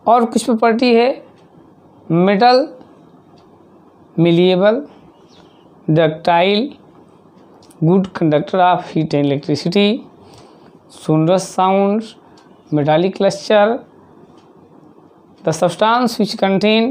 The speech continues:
malleability, metallic luster,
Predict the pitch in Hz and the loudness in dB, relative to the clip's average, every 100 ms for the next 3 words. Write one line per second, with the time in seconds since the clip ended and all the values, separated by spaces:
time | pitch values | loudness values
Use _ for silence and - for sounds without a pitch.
0 | 285 - - - - _ - - 156 160 | -6 -16 -20 -20 -20 _ -12 -2 2 2
1 | 151 160 160 214 294 - - - - - | 2 2 0 -2 -4 -8 -20 -20 -20 -20
2 | - _ _ - - - - - - 151 | -20 _ _ -20 -20 -20 -20 -12 -2 0
3 | 147 160 202 208 214 - - | 2 2 0 2 0 -2 -2